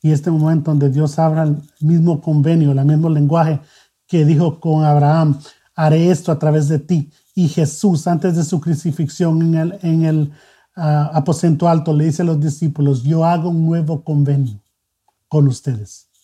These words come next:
Una nueva gente, una nueva identidad. Este momento con,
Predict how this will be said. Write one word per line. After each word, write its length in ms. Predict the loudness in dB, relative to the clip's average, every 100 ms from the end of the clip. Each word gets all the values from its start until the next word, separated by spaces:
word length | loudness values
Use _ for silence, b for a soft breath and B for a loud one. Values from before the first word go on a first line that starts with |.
| _ _ _ _ _ _ _ _ _ _ _ _ _ _ _ _ _ _ _ _ _ _ _
Una 240 | 0 2
nueva 340 | 4 2 0 -2
gente, 420 | 0 0 -2 -4
una 220 | 0 2
nueva 220 | 2 2
identidad. 600 | 2 0 0 -4 -2 -4 b b b b b b b _ -10
Este 320 | -6 -4 0
momento 400 | 0 0 -2 -4
con, 180 | -2